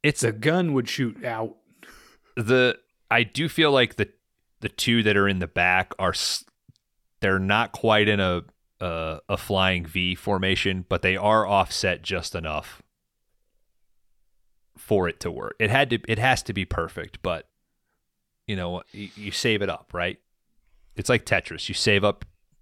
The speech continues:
Speaker 1: save up your rows for your long piece. And when
Speaker 2: Mm-hmm.
Speaker 1: it happens, it happens.
Speaker 2: It doesn't matter. I mean, it looks cool either way.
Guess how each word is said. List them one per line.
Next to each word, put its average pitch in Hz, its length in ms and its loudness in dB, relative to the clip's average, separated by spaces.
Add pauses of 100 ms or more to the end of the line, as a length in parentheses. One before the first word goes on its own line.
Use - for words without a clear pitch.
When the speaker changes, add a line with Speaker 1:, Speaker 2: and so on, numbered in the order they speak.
(460)
Speaker 1:
save 98 240 -2
up 110 140 0
your 113 100 2
rows 104 280 2
for - 100 -6
your 95 160 0
long 92 240 -2
piece. 82 460 -6 (1300)
And 101 120 -8
when 73 120 -6
Speaker 2:
Mm-hmm. 73 40 -8
Speaker 1:
it 73 40 -10
happens, 85 400 0
it 87 80 2
happens. - 520 -6 (480)
Speaker 2:
It 160 140 -8
doesn't 165 320 -2
matter. 107 460 -4
I 120 80 -6
mean, 117 160 -2
it 101 120 -6
looks 101 280 -6
cool 98 460 -6 (160)
either 104 240 -4
way. 92 400 -8